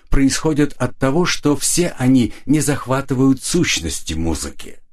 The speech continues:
а определяют только признаки ее,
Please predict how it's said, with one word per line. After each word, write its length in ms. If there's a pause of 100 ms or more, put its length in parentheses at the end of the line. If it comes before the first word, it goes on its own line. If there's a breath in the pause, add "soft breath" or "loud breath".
(340 loud breath)
а 160
определяют 680
только 280
признаки 560
ее, 480